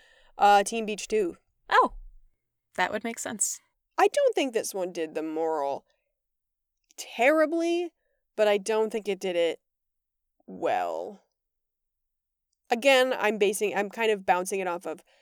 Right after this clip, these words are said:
Speaker 1: uh, Adventures in Babysitting, because it's like, that one, the moral wasn't great, but it was okay. But this one was a better moral than that.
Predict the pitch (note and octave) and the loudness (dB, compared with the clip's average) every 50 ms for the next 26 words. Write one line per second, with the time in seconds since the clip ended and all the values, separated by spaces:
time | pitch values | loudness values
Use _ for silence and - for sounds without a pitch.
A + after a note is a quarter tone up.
0 | _ _ _ _ _ _ _ _ - - F#3+ F3+ E3+ D3+ C3+ C3 - - - F3 | _ _ _ _ _ _ _ _ 0 0 2 2 2 2 0 -2 -2 -4 -6 -4
1 | G3 F#3 F#3+ F#3 F#3+ F#3 - G#2+ - G#2+ G2 F3 F#3+ G#3 - B3+ C4 C#4 C#4 C#4+ | -4 -4 -4 -4 -6 -10 -10 -10 -10 -8 -8 -8 -8 -4 -2 -2 0 0 -2 -4
2 | C#4+ C#4 - _ _ _ _ _ _ _ _ _ _ G3+ G#3 G#3+ G#3 G3+ F#3+ G#3 | -6 -8 -12 _ _ _ _ _ _ _ _ _ _ -2 0 0 -2 -2 -2 -2
3 | F#3 F3 G3+ A3 A3+ C4 D4+ C#4+ C4+ C4 B3 B3+ C4 C4+ C4 B3+ B3 A#3 A3 A3 | -4 -2 0 2 4 4 4 4 4 2 2 2 4 4 6 6 6 4 4 2
4 | G#3 G3+ G3+ G3 F#3 F3 F3 D#3+ - - - C4+ E4 F4+ F4+ E4+ C#4+ C4 C4 C4+ | 2 0 0 -2 -4 -4 -4 -6 -10 -10 -4 0 2 2 2 2 2 2 2 2
5 | D4+ E4 D#4 C4 - - - - - - G#3 G3+ G3 F#3+ F#3+ F#3 E3 G3 F#3+ F3 | 0 0 -2 -4 -8 -14 -16 -16 -16 -12 -6 -4 -4 -2 -2 -2 -2 -4 -4 -4
6 | E3 - - - _ _ _ _ _ _ - G3+ F#3+ F3 F#3 - - C4+ C#4+ C4 | -8 -12 -16 -18 _ _ _ _ _ _ -10 -8 -8 -8 -8 -10 -8 -2 0 2
7 | A3+ G3+ F#3+ E3+ E3+ F3+ G3 G3 - D4 D4 D4+ C#4+ A3+ G3 D#3 - C#3 C3 - | 2 2 0 0 -2 -4 -4 0 2 0 2 0 -2 -4 -4 -4 -6 -6 -6 -4
8 | C#3+ C#3+ B2 A#2+ A2+ A#2+ A#2 G#2+ G2+ - B2 G#2+ G2+ G2+ A#2 C#3+ G3 A#3 C#4 C4+ | -4 -4 -4 -6 -6 -6 -6 -6 -8 -8 -10 -12 -10 -8 -6 -4 -2 -2 -2 -4
9 | - - | -6 -14